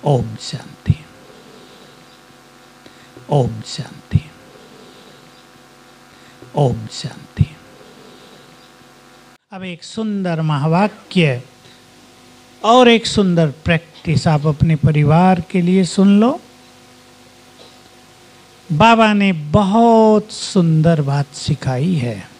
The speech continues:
जिन्होंने नहीं सीखी, वो अब सीख ले।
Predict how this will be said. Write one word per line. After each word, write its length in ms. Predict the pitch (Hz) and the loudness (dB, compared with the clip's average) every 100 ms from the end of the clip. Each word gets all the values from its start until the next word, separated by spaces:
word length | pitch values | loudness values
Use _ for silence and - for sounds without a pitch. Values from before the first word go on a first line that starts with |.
| - _ - - - 175 | -20 _ -20 -20 -4 4
जिन्होंने 540 | 196 202 185 185 208 | 6 6 4 4 6
नहीं 260 | 247 269 247 | 6 6 4
सीखी, 600 | - 247 247 - 247 247 | 4 4 4 4 4 6
वो 240 | 226 196 | 4 4
अब 100 | 170 | 2
सीख 400 | 131 - - 185 - _ _ _ _ _ _ _ _ _ _ _ _ _ - - | -2 -6 2 2 2 _ _ _ _ _ _ _ _ _ _ _ _ _ -10 -4
ले। 140 | 151 | -2